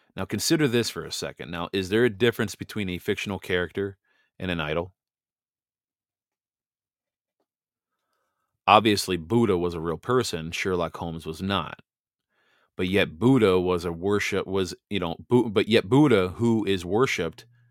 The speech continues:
is a fictitious character, and he has been attributed qualities that he simply did not possess, as well as had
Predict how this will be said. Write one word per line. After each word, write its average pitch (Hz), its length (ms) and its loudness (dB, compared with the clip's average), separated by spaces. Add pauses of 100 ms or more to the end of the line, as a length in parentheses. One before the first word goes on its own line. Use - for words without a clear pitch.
(1300)
is 107 220 4
a 98 140 2
fictitious - 580 -4
character, 87 640 2 (640)
and 98 160 -2
he 113 160 4
has 107 200 2
been 95 160 0
attributed 92 600 -2 (500)
qualities 110 680 2
that 90 120 -2
he 95 140 -4
simply 92 320 -2
did 87 140 -2
not 85 160 -4
possess, 92 360 0
as 82 140 -8
well 92 360 2
as 90 300 -2
had 87 380 -4